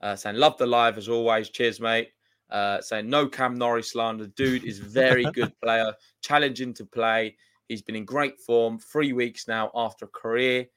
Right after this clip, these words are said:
Speaker 1: uh, year in twenty twenty-one. I agree completely. I'm not gonna accept any slander. And I've been someone who has slandered him in the past. Uh, not too, not, never too intensely, because,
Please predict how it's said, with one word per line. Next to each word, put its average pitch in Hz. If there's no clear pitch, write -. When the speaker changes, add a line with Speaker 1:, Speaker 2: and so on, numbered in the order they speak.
Speaker 1:
uh, 104
year 117
in 110
twenty 113
twenty-one. 107
I 113
agree 107
completely. 101
I'm 120
not 127
gonna 117
accept -
any 101
slander. 104
And 110
I've 143
been 135
someone 127
who 120
has 123
slandered 117
him 113
in 110
the 104
past. 131
Uh, 104
not 185
too, 127
not, 131
never 151
too 123
intensely, 113
because, 107